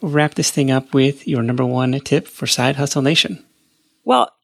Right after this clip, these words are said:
Speaker 2: several years ago, I was in a, a group of people, and a missionary came to speak with us, and he was from the U K.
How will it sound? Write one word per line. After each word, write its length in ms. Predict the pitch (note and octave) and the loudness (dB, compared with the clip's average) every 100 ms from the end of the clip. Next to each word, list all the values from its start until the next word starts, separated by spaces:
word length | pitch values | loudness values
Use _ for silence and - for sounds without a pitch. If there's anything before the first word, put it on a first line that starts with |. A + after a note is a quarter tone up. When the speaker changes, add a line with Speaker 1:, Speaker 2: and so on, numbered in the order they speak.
| _ | _
Speaker 2:
several 380 | - - F#4 D#4 | -2 0 2 2
years 280 | G#3+ F#3+ G3+ | 2 0 -2
ago, 240 | F#3 F#3 | 0 0
I 240 | F3+ - G#3 | 0 0 0
was 320 | G3+ F3+ - | 0 0 0
in 260 | - G#3+ G#3 | 0 0 0
a, 300 | F#3 F3+ - _ _ | -2 -4 -10 _ _
a 80 | - | -6
group 260 | - B3+ F#3+ | 0 -2 -2
of 100 | - | -4
people, 360 | A3+ A3 F#3 | -2 0 0
and 100 | F#3 | 0
a 40 | F3+ | 0
missionary 520 | E3 - F3+ E3 D#3+ | 0 0 0 -2 -2
came 480 | - F3 F3 E3 C#3+ | -2 -2 -2 -4 -8
to 100 | - | -4
speak 280 | - - F#3 | -2 -2 -4
with 120 | D3 | -2
us, 300 | D3+ D3+ - | 0 0 0
and 120 | D#3+ F3 | -2 -4
he 140 | F3+ | -2
was 200 | F3+ - | 0 -2
from 520 | - F3+ E3+ F3 D#3+ _ - | 0 -2 0 -4 -10 _ -6
the 80 | F#3 | -2
U 220 | F3 F3+ | 0 0
K. 380 | - E3 D3+ | 0 0 0